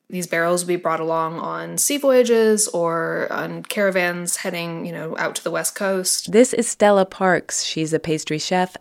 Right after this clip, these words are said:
Speaker 2: and the author of Brave Tart, Iconic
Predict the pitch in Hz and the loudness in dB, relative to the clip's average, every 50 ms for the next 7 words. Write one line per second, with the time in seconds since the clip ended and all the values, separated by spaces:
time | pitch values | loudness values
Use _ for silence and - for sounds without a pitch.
0 | - 170 170 160 156 160 - - - 160 160 160 165 160 160 - - 156 151 147 | -4 -4 -2 -2 -2 -2 0 0 2 0 2 2 0 0 0 2 0 0 -2 -4
1 | 147 _ - 185 202 220 220 214 214 - - 220 208 208 208 208 - - - - | -6 _ 0 2 4 4 4 4 2 0 0 2 2 2 2 0 -4 -10 -10 -8
2 | 156 147 - - - - 254 262 269 269 - - | -8 -8 -10 -8 -4 0 2 2 2 2 0 -4